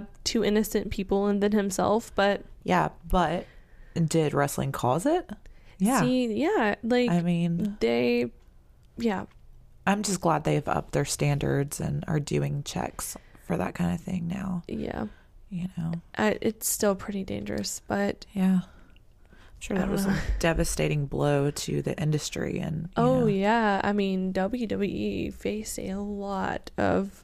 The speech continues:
Speaker 1: um, scrutiny,
Speaker 2: Scrutiny,
Speaker 1: yeah,
Speaker 2: yeah.
Speaker 1: from it because, I mean, how could they not? How could they not? I, I think
Speaker 2: Absolutely.
Speaker 1: personally, I believe they have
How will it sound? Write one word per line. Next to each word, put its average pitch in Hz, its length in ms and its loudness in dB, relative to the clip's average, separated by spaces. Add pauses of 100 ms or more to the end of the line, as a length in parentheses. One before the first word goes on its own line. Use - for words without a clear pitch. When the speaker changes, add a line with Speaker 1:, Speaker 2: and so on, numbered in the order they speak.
Speaker 1:
um, 190 400 2
scrutiny, - 0 -
Speaker 2:
Scrutiny, 151 640 4 (240)
Speaker 1:
yeah, 180 280 4
Speaker 2:
yeah. 151 80 2 (200)
Speaker 1:
from 190 240 4
it 180 280 2
because, 185 480 0 (720)
I 196 60 2
mean, 190 100 4
how 202 120 2
could 208 140 4
they 202 80 4
not? - 320 0 (360)
How 196 320 2
could 196 200 -4
they 185 140 0
not? - 280 -4 (240)
I, - 100 2
I 202 220 2
think - 220 2
Speaker 2:
Absolutely. 151 180 -4 (840)
Speaker 1:
personally, 185 920 0 (100)
I 185 120 -4
believe 180 400 -2
they 180 180 0
have 175 480 -2